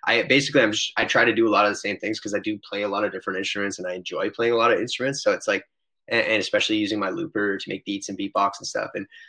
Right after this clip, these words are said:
so I kinda, I've been trying to do that a lot lately. I've, I've have used a midi controller and used a lot of the Slate, like, digital, uh, virtual instruments and stuff, but, uh, I've enjoyed, like, recording. My friend, I, I had a kit donated,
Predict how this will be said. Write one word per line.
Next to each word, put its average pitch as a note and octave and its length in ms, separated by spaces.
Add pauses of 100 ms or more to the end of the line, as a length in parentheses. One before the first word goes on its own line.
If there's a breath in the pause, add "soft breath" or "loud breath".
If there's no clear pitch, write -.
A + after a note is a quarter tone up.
so - 140
I A#2 40
kinda, C#3 340 (200)
I've - 40
been B2 80
trying B2 180
to A2+ 100
do A2+ 120
that F#2+ 200
a B2 40
lot C3 260
lately. C#3+ 320
I've, G#2 180 (180)
I've A2+ 200
have A2+ 280
used G#2+ 300
a G#2+ 40
midi G2+ 200
controller F#2+ 640
and F#2+ 180 (120)
used G#2+ 260
a G2 40
lot G2 140
of G2 80
the F#2+ 100
Slate, F#2+ 440
like, - 240
digital, F#2+ 440
uh, F#2 240 (280)
virtual G2 320
instruments G2 420
and G2+ 80
stuff, F2 300
but, F2+ 180 (760 loud breath)
uh, G#2+ 320
I've A2 140
enjoyed, A2+ 340
like, A2 160
recording. G#2+ 760
My G2 340
friend, A2 640
I, G2+ 220
I - 20
had A2 160
a G#2 80
kit - 280
donated, G#2 460